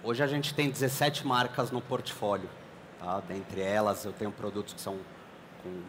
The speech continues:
preço um pouquinho mais elevado, um pouquinho menos. É, acho que o grande ponto é colocar o produto no local certo. Então, um exemplo, Dom Perignon, que você me perguntou, eu não trabalho Dom Perignon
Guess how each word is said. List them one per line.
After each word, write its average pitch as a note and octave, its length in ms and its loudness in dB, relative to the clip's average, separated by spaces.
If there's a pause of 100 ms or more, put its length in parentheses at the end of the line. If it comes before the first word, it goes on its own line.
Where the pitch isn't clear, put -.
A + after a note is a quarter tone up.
preço G#2 280 -2
um F2+ 40 -8
pouquinho G2+ 300 -6
mais G2+ 200 0
elevado, B2+ 520 6
um G#2 60 -4
pouquinho A2 380 -8
menos. F#2 360 -4 (600)
É, F#2+ 600 -4 (260)
acho - 160 -6
que - 80 0
o C3 40 0
grande D#3+ 320 6
ponto E3 400 4
é B2+ 40 4
colocar C3+ 460 4
o E3+ 80 10
produto D3+ 460 0
no C#3+ 120 0
local C#3+ 340 4
certo. - 480 2 (840)
Então, B2+ 520 2 (580)
um B2 100 4
exemplo, G#2 560 0 (140)
Dom B2+ 120 4
Perignon, B2 400 4
que B2 120 -6
você A#2 280 0
me A#2+ 100 2
perguntou, A2+ 480 0
eu C3+ 80 6
não D3 120 2
trabalho C#3+ 680 8 (120)
Dom D3 140 2
Perignon C3 560 2